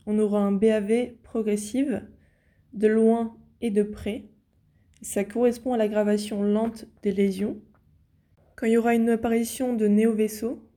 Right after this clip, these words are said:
responsable d'une exsudation et d'accumulation de liquide au niveau de la macula, on aura un syndrome maculaire, donc un B A V brutal et des métamorphosis. Et la forme exsudative, on aura un scotum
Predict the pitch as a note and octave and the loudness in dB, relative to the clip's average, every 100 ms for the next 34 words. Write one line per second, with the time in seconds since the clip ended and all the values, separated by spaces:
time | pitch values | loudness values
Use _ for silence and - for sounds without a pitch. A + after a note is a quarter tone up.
0 | - A3 A3+ A#3 B3 A#3 G#3+ - G3+ G#3 | -6 -4 -4 -6 -2 -4 -4 -8 -2 0
1 | A3+ A3 G#3 A3 A3 - A#3 A3+ - G#3+ | 0 -2 -4 -2 -4 -6 -8 -8 -8 -2
2 | G3 A3+ A#3 A3+ A3 G#3+ A#3+ A3+ G#3 G#3 | 0 0 0 0 0 -2 -4 -2 -2 -4
3 | G#3+ A#3 A3 A3 A3+ A3+ A3 A3+ G#3 G3+ | -4 -4 -4 -6 0 2 2 2 2 0
4 | A3 G#3+ G3+ G3+ C#4+ _ _ _ _ _ | -2 -4 -8 -8 -10 _ _ _ _ _
5 | _ _ G#3 G#3 G#3 G#3 G3+ - A3+ A3+ | _ _ -4 -2 0 -2 -2 -4 -2 0
6 | A3+ G#3 - G#3 A3+ - G3+ A3+ A#3+ - | 0 -2 -4 -2 -2 -2 -2 -2 -6 -14
7 | _ _ - G#3+ A3 G#3 G#3+ A3 G3+ G3+ | _ _ -10 -6 -2 2 4 2 2 -2
8 | - - _ G3 G#3+ C4+ - G#3+ B3+ C4+ | -4 -10 _ -4 0 0 0 2 2 0
9 | - - _ _ G#3 F#3+ G#3+ A3 A3+ A#3+ | -6 -16 _ _ -8 -2 0 0 0 0
10 | A3 A3 G#3+ G3 C4+ - - _ _ _ | -2 -2 -4 -4 -8 -14 -20 _ _ _
11 | _ _ _ _ _ - G3+ G3 - A#3 | _ _ _ _ _ -6 -4 -4 0 0
12 | A3+ - A#3 A3 A3 G#3 G#3 - C4 B3+ | 0 -2 -6 -4 0 2 0 -2 -2 -2
13 | - G3 F#3+ F#3+ F#3+ - A3+ A3+ A3 G#3 | -2 -2 0 0 -4 -6 -8 -2 -2 -2
14 | G#3 | -4